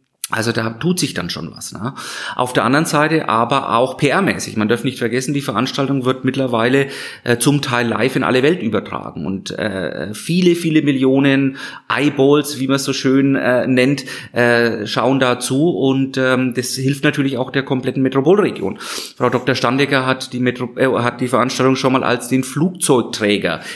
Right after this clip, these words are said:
den P-R-Flugzeugträger der Metropolregion bezeichnet, weil tatsächlich keine Veranstaltung hier mehr sichtbar im internationalen Fernsehen ist als der DATEV Challenge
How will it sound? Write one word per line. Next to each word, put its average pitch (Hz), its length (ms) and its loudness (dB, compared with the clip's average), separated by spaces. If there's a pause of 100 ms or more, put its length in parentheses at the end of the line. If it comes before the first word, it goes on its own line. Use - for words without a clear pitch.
(100)
den 120 200 2
P-R-Flugzeugträger 135 1200 0
der 123 100 -2
Metropolregion 127 880 0 (280)
bezeichnet, 107 640 0
weil 107 140 0
tatsächlich 104 560 -4
keine 113 320 2
Veranstaltung 110 680 -2
hier 120 380 0 (420)
mehr 107 360 4
sichtbar 127 720 -2
im 107 100 0
internationalen 110 720 0
Fernsehen 98 480 -2
ist 107 180 -4
als 98 160 -4
der 104 80 -4
DATEV 90 300 -4
Challenge 110 260 -2